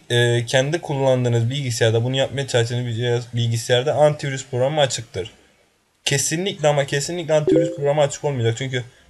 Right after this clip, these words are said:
adı üstünde siz zaten bir trojan yaratıyorsunuz. Ama kendiniz antivirüsü açıyorsunuz. İlk önce ilk yapacağınız şey antivirüsü kapatmak olacak.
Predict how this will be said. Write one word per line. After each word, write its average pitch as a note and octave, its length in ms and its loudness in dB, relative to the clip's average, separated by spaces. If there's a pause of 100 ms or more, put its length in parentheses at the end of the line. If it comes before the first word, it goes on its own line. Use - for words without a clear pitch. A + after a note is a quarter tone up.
(140)
adı C3+ 200 4
üstünde A2+ 360 0
siz C#3+ 160 -6
zaten D3 320 2
bir A#2 80 -4
trojan D3 260 0
yaratıyorsunuz. F3+ 720 -2 (460)
Ama D3 320 4 (440)
kendiniz F3 480 2
antivirüsü D3+ 520 2
açıyorsunuz. A#2 500 0
İlk E3 160 -4
önce D3+ 200 0 (160)
ilk F3 180 -4
yapacağınız B2+ 400 2
şey E3+ 120 -2
antivirüsü D3 540 -2
kapatmak B2+ 460 2
olacak. G2+ 320 0